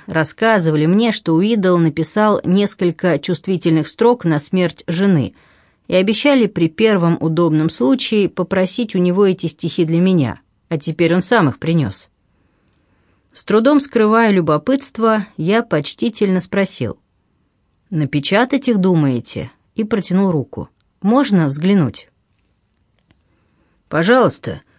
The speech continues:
только, может, лучше я сам прочту. Почерк у меня не того,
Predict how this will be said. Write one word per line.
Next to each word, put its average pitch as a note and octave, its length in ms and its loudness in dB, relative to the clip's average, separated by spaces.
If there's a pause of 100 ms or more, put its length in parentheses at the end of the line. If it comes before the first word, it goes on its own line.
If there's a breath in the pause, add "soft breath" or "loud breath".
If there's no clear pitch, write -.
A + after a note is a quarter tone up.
(180)
только, G#3+ 600 2 (120 loud breath)
может, G3 340 0
лучше G#3+ 240 0
я G3+ 140 4
сам C#4+ 240 2
прочту. B2 520 -4 (580)
Почерк B3 460 2
у - 20 4
меня G#3 460 2
не D#3+ 100 0
того, G#3 460 2